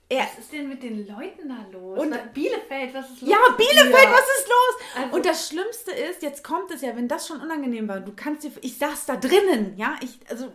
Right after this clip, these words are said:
Speaker 1: es ist nicht nur so, dass du's hörst und unangenehm findest, du sitzt da drin und denkst dir, „Was, was zur Hölle stimmt
Speaker 2: Und du
Speaker 1: grad
Speaker 2: stellst
Speaker 1: nicht?“
Speaker 2: es, stellst es dir auch nicht schlimmer vor, als es war? Das
Speaker 1: Nein, nein, nein, nein, nein, nein,
Speaker 2: Also
Speaker 1: nein.
Speaker 2: glaubst du denn, für ihn war das auch so schlimm?
Speaker 1: Jetzt kommt es ja.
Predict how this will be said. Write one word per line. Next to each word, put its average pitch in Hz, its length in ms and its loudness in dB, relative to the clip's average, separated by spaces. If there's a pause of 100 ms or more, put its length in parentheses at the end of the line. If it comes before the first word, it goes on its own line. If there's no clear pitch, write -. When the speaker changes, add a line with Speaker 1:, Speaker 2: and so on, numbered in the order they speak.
(120)
Speaker 1:
es 269 140 -14
ist 311 160 -14
nicht 359 200 -8
nur 339 140 -8
so, 285 80 -10
dass 294 140 -10
du's 269 220 -12
hörst 339 200 -6
und 269 140 -16
unangenehm 254 340 -8
findest, 247 240 -8
du 247 60 -4
sitzt 240 320 -10
da 247 60 -6
drin 254 260 -6
und 247 140 -8
denkst 262 220 -8
dir, 277 200 -12 (240)
„Was, 247 340 -8 (320)
was 285 320 -4
zur 269 140 -6
Hölle 269 240 -4
stimmt 285 300 -6
Speaker 2:
Und 294 100 -4
du - 20 -6
Speaker 1:
grad - 120 -6
Speaker 2:
stellst 302 340 -6
Speaker 1:
nicht?“ - 200 -20
Speaker 2:
es, - 60 -20
stellst 294 300 -12
es - 80 -20
dir 269 160 -10
auch 277 60 -10
nicht 269 220 -12
schlimmer 294 280 -14
vor, 262 140 -14
als 254 180 -10
es - 120 -20
war? 262 160 -8
Das 247 120 -6
Speaker 1:
Nein, 330 160 2
nein, 285 100 2
nein, 262 120 2
nein, 233 140 -2
nein, 208 140 -4
nein, 185 160 -6
Speaker 2:
Also 254 160 -6
Speaker 1:
nein. 302 80 -8
Speaker 2:
glaubst 302 400 -6
du - 20 -14
denn, 285 200 -10
für 285 100 -18
ihn 311 320 -12
war 269 140 -12
das 254 200 -18
auch 240 200 -16
so 339 180 -20
schlimm? 359 240 -18 (300)
Speaker 1:
Jetzt 269 240 2
kommt 381 360 -4
es - 140 -12
ja. 214 400 -8